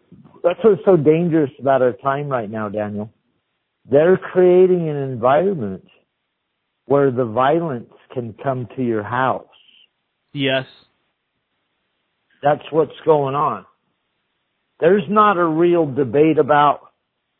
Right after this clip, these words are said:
Speaker 1: left and the right, 'cause that's phonier than hell. They're creating this situation so that nuts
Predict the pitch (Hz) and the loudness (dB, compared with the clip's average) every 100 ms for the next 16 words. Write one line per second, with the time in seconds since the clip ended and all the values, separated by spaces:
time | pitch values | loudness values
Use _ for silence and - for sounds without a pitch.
0 | _ 143 160 165 - - 147 143 139 147 | _ -2 0 0 -2 -8 -6 -4 -2 0
1 | 165 160 - 147 110 160 165 - _ 156 | 0 -2 -4 -8 -2 0 0 -6 _ -4
2 | 151 147 139 127 123 151 170 117 - _ | -2 -4 -6 -8 -6 -2 -2 -2 -8 _
3 | _ _ _ _ _ _ _ - 151 - | _ _ _ _ _ _ _ 0 2 0
4 | - 160 160 170 185 180 165 139 - _ | -4 0 2 4 2 0 -4 -6 -8 _
5 | 143 - 131 117 113 110 - 110 95 - | -6 -4 -2 0 0 -2 -8 -12 -10 -2
6 | 120 110 117 147 135 147 165 - | 0 2 -2 -4 -2 0 0 -2